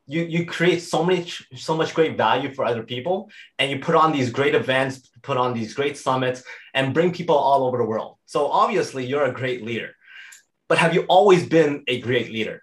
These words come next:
Where, where did you start? How did you become this great leader of yourself? Or did you just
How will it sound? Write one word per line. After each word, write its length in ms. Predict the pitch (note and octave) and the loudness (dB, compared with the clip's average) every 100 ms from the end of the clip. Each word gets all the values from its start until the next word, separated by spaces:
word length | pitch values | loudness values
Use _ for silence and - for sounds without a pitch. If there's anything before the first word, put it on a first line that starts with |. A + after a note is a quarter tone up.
| _ | _
Where, 360 | B2 F#3+ G#3 - | 2 4 4 2
where 160 | D#3+ G#3+ | 2 2
did 160 | A3 | 2
you 60 | F3+ | 0
start? 480 | - - G#2 - - _ | -2 0 -2 -2 -16 _
How 160 | D#3+ F3+ | -2 0
did 160 | G#3+ | 0
you 60 | E3+ | -4
become 440 | C3 - - D#3+ | -6 -6 -4 -2
this 160 | C#3 B2 | -4 -2
great 200 | C#3 B2 | -4 -2
leader 240 | A#2+ A2 | -4 -4
of 120 | G2 G2+ | -4 -8
yourself? 340 | - G2 - | -8 -8 2
Or 120 | F3 F3 | 4 4
did 140 | F#3 | 4
you 80 | G#3 | 4
just 240 | - - | 4 2